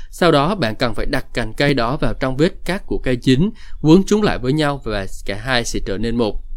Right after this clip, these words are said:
Chúng ta đã được ghép vào trong Chúa Cứu Thế. Ngài là cây nho và chúng ta là nhánh. Trên thập tự giá, Chúa Giêsu đã chịu những thương tích cũng giống hệt như tình trạng của chúng ta. Và chúng ta được đặt ở trong Ngài.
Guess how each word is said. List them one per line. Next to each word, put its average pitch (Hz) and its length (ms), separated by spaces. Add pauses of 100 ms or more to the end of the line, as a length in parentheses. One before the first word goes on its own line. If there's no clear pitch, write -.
(360)
Chúng 208 160
ta 165 140
đã 117 100
được 135 220
ghép 190 240
vào 110 180
trong 120 240
Chúa 131 100
Cứu 143 120
Thế. 135 320 (280)
Ngài 143 140
là 139 100
cây 196 180
nho 180 340
và 110 160
chúng 120 220
ta 135 200
là 101 120
nhánh. 107 320 (280)
Trên 143 180
thập - 200
tự 104 80
giá, 120 400
Chúa 202 100
Giêsu 165 420
đã 110 160
chịu 107 240
những 101 180
thương 139 200
tích - 260
cũng 101 200
giống 110 180
hệt 131 280
như 117 200
tình 107 140
trạng 92 300
của 92 80
chúng 127 180
ta. 135 260 (320)
Và 131 100
chúng 196 160
ta 139 300
được 127 200
đặt 120 220
ở 101 260
trong 135 200
Ngài. 120 240